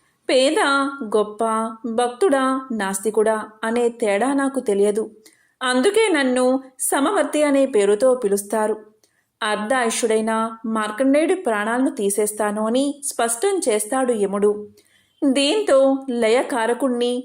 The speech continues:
నా మాటనే ఎదిరిస్తావా అంటూ శివుడు యముడిపై ఆగ్రహాన్ని వ్యక్తం చేస్తాడు.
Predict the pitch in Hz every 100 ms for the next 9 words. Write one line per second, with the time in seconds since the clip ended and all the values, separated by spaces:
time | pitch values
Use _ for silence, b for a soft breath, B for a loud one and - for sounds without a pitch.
0 | - 208 202 226 247 285 294 269 196 214
1 | 214 220 208 220 202 190 226 269 B B
2 | - - 349 302 453 330 247 254 254 254
3 | 254 254 - 240 233 220 339 403 392 330
4 | 202 190 - 254 247 202 202 214 208